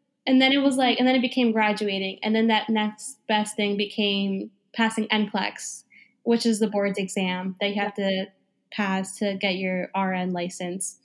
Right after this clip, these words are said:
Speaker 2: Mm-hmm.
Speaker 1: And then, but I would say the biggest, or, like, the best thing that's happened so far right now is,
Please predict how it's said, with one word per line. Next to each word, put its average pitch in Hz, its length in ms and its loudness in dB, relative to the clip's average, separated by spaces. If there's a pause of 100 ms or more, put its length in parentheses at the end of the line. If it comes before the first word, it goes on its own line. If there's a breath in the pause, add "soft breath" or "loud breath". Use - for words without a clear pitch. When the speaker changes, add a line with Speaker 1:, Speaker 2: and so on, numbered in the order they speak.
(160)
Speaker 2:
Mm-hmm. 214 340 -12 (140)
Speaker 1:
And 226 180 -4
then, 196 540 -2
but 240 280 2
I 226 100 2
would 247 180 0
say 285 260 2
the 226 260 0
biggest, 226 680 0
or, 208 200 -2
like, 208 180 -2
the 214 80 -2
best 208 280 -4
thing 220 120 0
that's 202 180 -2
happened 202 400 -2
so 196 320 -4 (100)
far 190 420 -2
right 202 220 -4
now 202 560 -6 (720 loud breath)
is, 196 1000 -2